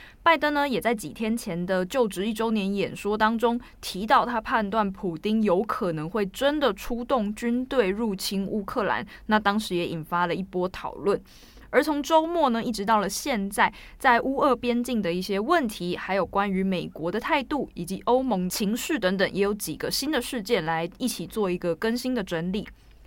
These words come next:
首先呢，是在二十一号，也就是星期五的时候，美国国务卿布林肯，他也在瑞士的日内瓦与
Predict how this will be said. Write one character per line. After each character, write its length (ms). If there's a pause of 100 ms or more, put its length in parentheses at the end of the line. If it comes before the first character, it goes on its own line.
(320)
首 160
先 160
呢， 160
是 180
在 260
二 160
十 180
一 140
号， 200
也 120
就 100
是 100
星 240
期 300
五 260
的 140
时 160
候， 240 (300)
美 140
国 160
国 160
务 180
卿 220
布 200
林 180
肯， 320
他 160
也 120
在 220
瑞 240
士 260
的 180
日 200
内 180
瓦 260
与 180